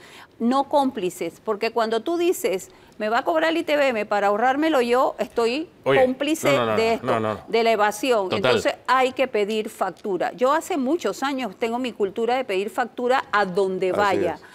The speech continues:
Speaker 1: hasta el salón de belleza, donde voy, pido mi factura. Es la única manera de que podamos recaudar lo que falta.
Speaker 2: El tiempo nos está pasando factura. ¿Es un aumento del I T B M S viable? Porque lo que se entiende son nuevos ingresos, ¿o cogemos de donde hay?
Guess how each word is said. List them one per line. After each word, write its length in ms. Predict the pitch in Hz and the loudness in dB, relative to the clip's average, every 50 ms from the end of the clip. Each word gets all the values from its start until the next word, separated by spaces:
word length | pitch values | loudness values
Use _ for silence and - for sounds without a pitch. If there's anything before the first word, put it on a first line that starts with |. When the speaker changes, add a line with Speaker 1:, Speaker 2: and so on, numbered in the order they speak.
| - - - - - - | -20 -20 -20 -20 -10 -4
Speaker 1:
hasta 300 | - 208 214 208 - 220 | -2 -2 -2 0 0 -2
el 80 | 226 214 | -2 -2
salón 400 | 208 - 240 220 220 233 247 269 | -2 0 0 2 2 2 0 2
de 140 | 277 277 254 | 2 2 2
belleza, 560 | 233 214 208 208 208 196 - - 170 - - | 2 2 2 2 0 0 -2 -4 -8 -8 -8
donde 400 | 190 175 247 240 233 226 226 233 | -6 -6 -4 -2 0 0 2 2
voy, 420 | 220 226 302 311 294 285 302 349 - - - - - | 2 2 2 2 4 2 2 -2 -8 -12 -20 -14 -6
pido 300 | - 285 285 277 262 226 | -4 -2 0 0 0 0
mi 100 | 196 196 | -2 -2
factura. 520 | 185 - 180 170 - - 208 185 170 - - | -4 -2 -4 -4 -4 -4 -4 -4 -4 -4 -4
Es 120 | - 226 | -2 -2
la 200 | 240 262 247 - - | 0 -2 -2 -4 -4
única 400 | 277 311 294 302 294 - 302 254 | -4 -2 -2 -2 -2 -4 -4 -2
manera 460 | 214 202 202 220 226 220 240 285 339 - - - - - - | -2 -2 -2 -2 -2 -2 -2 -4 -4 -6 -14 -20 -20 -10 -4
de 140 | 208 214 | -2 -2
que 80 | 214 214 | -2 -2
podamos 420 | 208 - 214 214 202 208 240 254 | -4 -2 0 0 0 0 -2 -2
recaudar 480 | 254 240 - - 190 190 196 202 202 196 | -2 -2 -2 0 0 0 2 2 0 0
lo 120 | 208 208 | 0 -2
que 80 | - 180 | -4 -6
falta. 200 | - - 151 147 | -6 -2 0 2
Speaker 2:
El 120 | 151 143 | 2 2
tiempo 260 | - 160 175 156 196 175 | 2 2 2 2 4 4
nos 140 | 160 156 | 4 4
está 180 | 156 143 170 165 | 4 4 2 2
pasando 760 | 165 151 - 180 175 170 170 160 156 151 147 143 135 131 - | 2 2 2 2 2 4 6 6 8 6 6 6 4 2 2
factura. 920 | - 156 156 147 - - - - 233 233 202 156 123 107 - - - - - - - - - - - _ _ - | 2 2 2 2 0 -4 -2 2 4 6 6 6 6 4 0 -4 -10 -12 -16 -20 -20 -20 -20 -20 -20 _ _ 0
¿Es 80 | 131 | 2
un 80 | 156 165 | 2 4
aumento 720 | 151 143 143 143 143 131 165 165 156 156 160 151 147 139 | 4 4 4 2 2 2 2 4 4 4 4 4 2 4
del 140 | 143 143 151 | 2 2 2
I 80 | - | 2
T 80 | 143 165 | 2 2
B 60 | 165 | 2
M 120 | 156 156 160 | 2 2 0
S 300 | 151 - 180 151 139 120 | 0 2 2 4 4 2
viable? 500 | 113 107 120 135 139 143 165 226 269 240 | 2 0 0 2 4 4 2 2 0 -2
Porque 220 | - - 113 127 | -2 -2 -2 -2
lo 60 | 120 104 | 0 0
que 80 | 107 | -2
se 80 | 113 123 | -2 -2
entiende 200 | 123 139 143 139 | -2 0 0 0
son 140 | 143 143 151 | 0 0 2
nuevos 260 | 147 151 160 165 156 | 2 4 4 4 2
ingresos, 440 | 165 160 170 202 208 208 226 226 - - - _ _ _ _ _ - | 2 2 2 2 2 2 2 -2 -2 -6 -18 _ _ _ _ _ 2
¿o 120 | 143 139 | 2 4
cogemos 380 | - 147 147 170 180 175 151 143 | 4 4 4 4 4 4 4 6
de 80 | 143 | 4
donde 300 | 131 127 127 123 123 135 | 4 4 4 4 4 4
hay? 260 | 139 131 107 95 87 | 4 2 2 0 -4